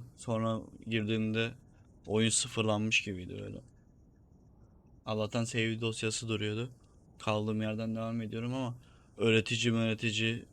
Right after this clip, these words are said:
falan, "Oyuna hoş geldiniz." gibisinden yazılar mazılar çıkmaya başladı. Kendi kendine müzik sistemi açıldı. Hani bütün ayarları sıfırlamış kendi kendine. Anlamadım. Neyse, yeniden bir çekeyim burayı. Eğitim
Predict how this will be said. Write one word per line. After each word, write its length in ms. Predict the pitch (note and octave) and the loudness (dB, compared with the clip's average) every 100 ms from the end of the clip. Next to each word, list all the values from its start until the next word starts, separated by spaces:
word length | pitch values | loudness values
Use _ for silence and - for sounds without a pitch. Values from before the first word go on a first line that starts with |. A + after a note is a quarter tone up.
| B2 | -8
falan, 260 | A2+ G#2+ | -2 0
"Oyuna 280 | G2+ A2 G#2+ | 0 2 2
hoş 180 | G#2+ G#2+ | 2 0
geldiniz." 420 | A2 G2+ G#2+ G#2 | 0 0 -2 -4
gibisinden 480 | G2+ G2+ - G#2+ G#2+ - - - - - | -2 -2 -2 -2 -4 -10 -20 -20 -8 2
yazılar 360 | G#2+ G2+ A2 | 2 4 2
mazılar 380 | G#2+ G#2+ G#2 G#2+ | 2 0 0 2
çıkmaya 320 | - - G#2+ | 2 0 -2
başladı. 380 | G2 G2 G2 G2+ | -2 -4 -4 -4
Kendi 280 | - A2 A2 | 0 2 2
kendine 260 | A2 A2 | 0 0
müzik 500 | A2+ A2 G#2 G#2 - - | 0 0 -2 -6 -8 -20
sistemi 420 | - - - A2 A2 | -14 -12 -6 -4 -4
açıldı. 460 | A2 A2 G2+ G2+ - - | -4 -4 -6 -10 -14 -12
Hani 320 | - A2+ A2 A2 | -2 0 2 2
bütün 140 | B2+ | 2
ayarları 400 | A#2+ A#2+ A2+ A#2 | 4 6 6 4
sıfırlamış 520 | A#2 B2+ A2 A2 A#2 | 2 0 0 2 0
kendi 220 | A2+ G2 | 0 -4
kendine. 240 | G#2 G2+ G#2+ - - - | -6 -8 -10 -12 -20 -6
Anlamadım. 460 | G#2+ A2+ A#2 G#2+ - - - - - - - - - - - | 0 2 2 0 -6 -18 -20 -20 -20 -20 -20 -20 -20 -20 -4
Neyse, 360 | A#2+ B2 A#2 - | 0 2 0 -2
yeniden 520 | G2+ A#2 A2+ A2+ A2+ - - | -2 0 0 0 -2 -6 -6
bir 360 | A2 G#2+ A#2 D3 | -2 0 -2 -4
çekeyim 520 | - A#2 A2+ A#2+ A#2 B2 - | -2 -2 -2 -4 -4 -8 -10
burayı. 340 | G#2+ G2 G2 A#2+ - _ _ _ - - | -4 -2 -2 -6 -14 _ _ _ -20 -2
Eğitim 400 | A2+ A#2+ C3+ B2+ | 2 4 2 -4